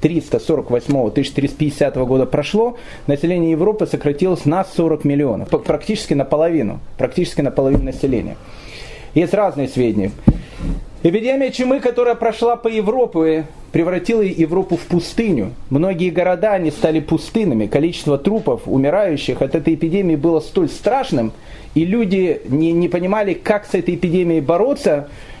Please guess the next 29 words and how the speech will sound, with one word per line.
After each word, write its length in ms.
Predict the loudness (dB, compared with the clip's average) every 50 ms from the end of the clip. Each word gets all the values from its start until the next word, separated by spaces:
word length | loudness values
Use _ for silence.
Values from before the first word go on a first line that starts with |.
| -10
что, 680 | -4 -2 0 2 2 2 2 4 4 4 2 2 0 -4 -8 -6 -2
э, 500 | 0 2 2 2 2 2 2 2 2 0 -2 -4
после 280 | -2 0 0 0 0 -2
того, 180 | 0 -2 0 0
как 180 | 0 0 0
она 160 | 0 0 0
пройдёт, 640 | 0 0 -2 -2 0 0 2 2 2 2 2 -2 -8 -16 -18 -18 -16 -6 0
европейская 580 | 2 2 2 2 0 0 -2 -2 0 -2 -2
цивилизация 580 | 0 0 0 2 2 2 2 2 0 0 -2 0
уже 220 | 0 2 2 2 2
никогда 400 | 2 0 0 0 0 2 0 2
не 140 | 0 0 0
будет 260 | 2 2 0 2 2
той, 160 | 0 0 0
которой 360 | 0 0 0 0 0 0 2
она 120 | 2 0 2
была 380 | 2 2 2 4 2 0 -2 -6 -6 -4
до 360 | -2 0 2 2 2 2 0 0
этой 220 | 0 0 0 -2
страшной 540 | 0 0 0 0 0 0 0 -2 -2 -2 -4 -4 -2
эпидемии. 540 | -2 0 0 0 0 0 -2 -2 -4 -6 -10 -14 -16 -16 -16 -16 -16 -16 -14 -14 -14 -12 -12 -10 -12 -12 -12 -16 -18 -18 -20 -18 -12 0 0
Эпидемия 760 | 2 2 2 0 0 0 0 2 2 0 0 0 0 -2 -4 -6 -12 -18 -6 -4
представляла 580 | -2 -2 0 0 -2 0 2 2 2 2 0 0
собой, 540 | -2 -2 0 2 2 4 4 2 2 0 -4 -10 -18 -18 -16 -16 -16 -16 -16 -16 -12 -6 -2
ну, 300 | 0 0 2 0 0 0 0
довольно 500 | 0 2 2 2 0 0 0 -2 -4 -6
выглядела 640 | -6 -2 0 0 0 2 0 0 0 0 0 2
очень, 480 | 2 0 0 0 -2 0 0 0 0 0
э, 720 | 2 2 2 2 4 4 4 4 4 4 4 2 2 0